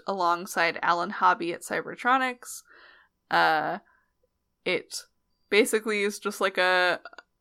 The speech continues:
like, a bonus lore thing that's like, "Here's why these points that the Seven to One campaign makes are bullshit."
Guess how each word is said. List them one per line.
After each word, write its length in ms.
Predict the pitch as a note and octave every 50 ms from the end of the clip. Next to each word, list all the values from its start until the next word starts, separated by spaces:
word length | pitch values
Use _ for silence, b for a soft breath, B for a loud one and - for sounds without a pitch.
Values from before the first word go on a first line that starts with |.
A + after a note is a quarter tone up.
| _ _ _ _ _ _ _ - -
like, 280 | - F3 G3 G3+ G3+
a 80 | G3+ F#3
bonus 460 | E3+ G3 F3+ F3+ F#3 F#3 A3+ - -
lore 340 | F#3 F#3+ F#3 F#3 F#3 F#3+ A#3
thing 600 | A#3 - G3+ F#3 F3+ F3+ F3+ F3+ F3+ F#3 G#3 G#3+ b b b b b b _ -
that's 220 | E3+ E3+ - -
like, 500 | F3+ F3 E3+ E3 D3 - - - - _ _ _ _
"Here's 400 | - - - F#3+ F#3+ G3 G3+ G3+
why 360 | G#3 G3 G3+ G3 G3 G3 G#3 G#3
these 400 | F#3+ G#3 G3+ G#3 G#3 G3+ - - -
points 460 | - - B3 A#3 A#3 G#3+ - - - -
that 120 | A3 -
the 100 | - A3+
Seven 300 | A3+ - B3+ A#3+ A#3+ B3+
to 80 | B3+ C#4+
One 220 | C#4 C#4 C#4 C#4+
campaign 540 | C4+ - B3+ G#3+ G#3+ A3 A#3 A3+ A3+ A#3 A#3+
makes 280 | A#3+ A#3+ B3 B3 - -
are 120 | C#4 C#4
bullshit." 640 | C4+ C4+ C4 D4 C#4+ - - - E3 D#3+ E3+ - -